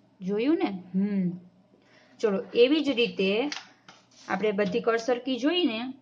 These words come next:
એમાં હવે આપણે રાઇટ એરો દબાવશું. રાઇટ એરો વાળી કી દબાવશું એટલે કર્સર આપણને જમણી બાજુ જતું જોવા મળશે.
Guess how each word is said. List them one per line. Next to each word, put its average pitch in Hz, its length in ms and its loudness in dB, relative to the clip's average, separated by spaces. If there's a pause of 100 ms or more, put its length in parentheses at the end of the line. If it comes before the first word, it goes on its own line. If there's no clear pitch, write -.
(460)
એમાં 226 400 2
હવે 262 220 4
આપણે 208 580 -2 (3000)
રાઇટ 254 360 6
એરો 214 220 6
દબાવશું. 180 720 -2 (1300)
રાઇટ 240 340 4
એરો 240 260 8
વાળી 233 240 6
કી 226 240 -6
દબાવશું 247 440 4
એટલે 208 100 0
કર્સર 202 380 -2
આપણને 208 380 -2
જમણી 196 340 0
બાજુ 196 280 -2
જતું 190 360 -4
જોવા 190 280 -2
મળશે. 208 400 -6